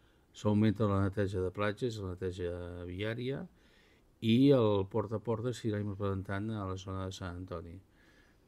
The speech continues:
A davant de mar no serà possible perquè els edificis són, són molt alts i els edificis antics no tenien previst, un, com si tenen els edificis nous, un espai on guardar els cubells.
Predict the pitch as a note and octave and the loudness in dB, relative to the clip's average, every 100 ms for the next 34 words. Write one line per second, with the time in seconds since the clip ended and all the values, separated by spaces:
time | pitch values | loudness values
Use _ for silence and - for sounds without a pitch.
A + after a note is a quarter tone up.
0 | _ _ _ - G#2 A2+ A2 A2+ B2+ A2+ | _ _ _ -2 2 4 4 4 4 2
1 | A2+ - G2 - F2 A2+ A2 B2+ C#3+ A2+ | 0 0 -2 -2 -4 -4 -2 -2 -4 -8
2 | G2 F2+ F2+ F2+ F#2+ F#2+ F#2 F2 E2+ F2 | -8 -6 -6 -8 -10 -8 -8 -8 -10 -10
3 | F2 F2+ - F2 F2 A2 D3 - - - | -10 -12 -12 -10 -4 -4 -6 -10 -14 -20
4 | _ _ _ _ _ _ _ _ _ _ | _ _ _ _ _ _ _ _ _ _
5 | - - - - _ - G2 G2+ G2 G#2 | -20 -20 -20 -20 _ 0 2 6 6 4
6 | G2+ G2+ G2 G#2 G2+ G2+ G#2 G2 F#2 F#2+ | 4 2 2 2 0 -2 -2 -2 -4 -2
7 | F2+ F#2+ F#2+ A#2 F#2+ F2+ F2 F2+ F2 F2+ | -2 -4 -4 -6 -4 -6 -8 -10 -10 -12
8 | - G2 - F#2+ F#2 F2+ F#2 F2+ F2+ F2+ | -14 -14 -10 -6 -4 -4 -4 -4 -4 -6
9 | F2+ F2 G2 G2+ C#3+ - - - _ - | -8 -6 -6 -6 -8 -14 -20 -20 _ -4
10 | F#2 F2+ - F#2 F2+ G2 F#2 F2+ F2 F2 | -2 -2 0 -2 0 0 0 -2 -2 -4
11 | F#2 F2 - F2 E2 E2+ D#2+ | -4 -6 -8 -10 -10 -12 -16